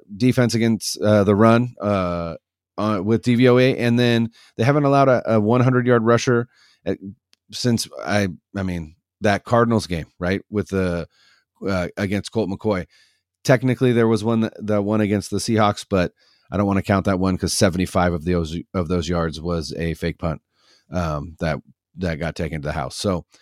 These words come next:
um, I trust them to stop the, the run. And so,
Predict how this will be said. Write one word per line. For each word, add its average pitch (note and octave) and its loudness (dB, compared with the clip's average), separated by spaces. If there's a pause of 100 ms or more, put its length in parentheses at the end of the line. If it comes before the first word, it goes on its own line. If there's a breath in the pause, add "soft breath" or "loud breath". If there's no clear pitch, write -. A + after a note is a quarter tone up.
(320 soft breath)
um, F2 0 (260)
I A#2 0
trust C3+ 2
them B2+ 0
to A2 0
stop A2+ 2
the, G#2 2
the G#2+ 0
run. C3 2
And G#2+ 0
so, G2+ 2